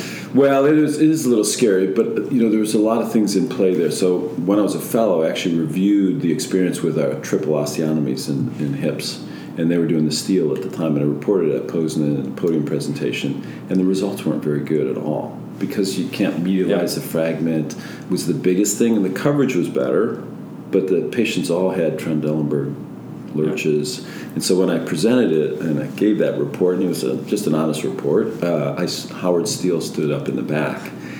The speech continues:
Speaker 1: And, uh, and he was amazing 'cause he said, "You know, when I developed this, this was a salvage procedure. So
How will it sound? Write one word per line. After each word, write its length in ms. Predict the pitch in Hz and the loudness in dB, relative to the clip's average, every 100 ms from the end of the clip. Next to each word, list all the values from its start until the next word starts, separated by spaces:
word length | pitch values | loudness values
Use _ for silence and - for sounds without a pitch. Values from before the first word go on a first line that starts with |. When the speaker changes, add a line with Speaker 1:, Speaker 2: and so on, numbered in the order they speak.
| - - | -14 -4
Speaker 1:
And, 480 | 87 85 82 76 73 | 0 0 2 2 2
uh, 420 | 80 80 80 76 | 2 2 0 0
and 160 | 104 101 | 0 2
he 100 | 123 | 4
was 160 | 101 | 4
amazing 420 | 95 95 104 92 80 | 4 4 4 2 0
'cause 160 | 90 | -2
he 60 | - | -2
said, 240 | - 87 | 0 2
"You 60 | 95 | 4
know, 80 | 95 | 4
when 120 | 101 | 4
I 80 | 113 | 2
developed 380 | 110 95 104 - | 2 2 2 2
this, 160 | 90 | 0
this 140 | 107 - | -2 -4
was 120 | 76 | -2
a 60 | 73 | -2
salvage 580 | - 90 90 85 73 | 0 0 0 0 -4
procedure. 500 | - - 101 95 67 | -6 -4 0 0 0
So 360 | - 92 85 - | -2 0 0 0